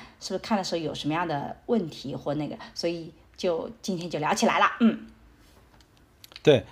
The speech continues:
Speaker 2: 就是你刚才说你要做这个粉丝研究啊，
Speaker 1: 嗯。
Speaker 2: 它是一个研究的视角，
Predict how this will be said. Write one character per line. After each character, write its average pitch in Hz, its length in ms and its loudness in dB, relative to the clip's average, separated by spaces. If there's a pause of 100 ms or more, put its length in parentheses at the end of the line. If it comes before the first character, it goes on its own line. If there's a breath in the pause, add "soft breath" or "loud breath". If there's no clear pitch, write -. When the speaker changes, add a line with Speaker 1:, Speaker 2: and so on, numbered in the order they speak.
(140 soft breath)
Speaker 2:
就 - 100 -4
是 208 340 6
你 151 120 2
刚 196 180 6
才 214 380 8
说 214 260 6
你 180 160 8
要 151 180 8
做 180 300 6
这 147 140 4
个 127 240 6
粉 110 260 2
丝 180 460 2
研 104 320 0
究 160 180 6
啊， 165 260 6 (440)
Speaker 1:
嗯。 226 160 6
Speaker 2:
它 185 160 8
是 208 120 6
一 214 40 10
个 185 100 12
研 123 240 6
究 185 100 12
的 202 80 12
视 202 280 6
角， 113 320 4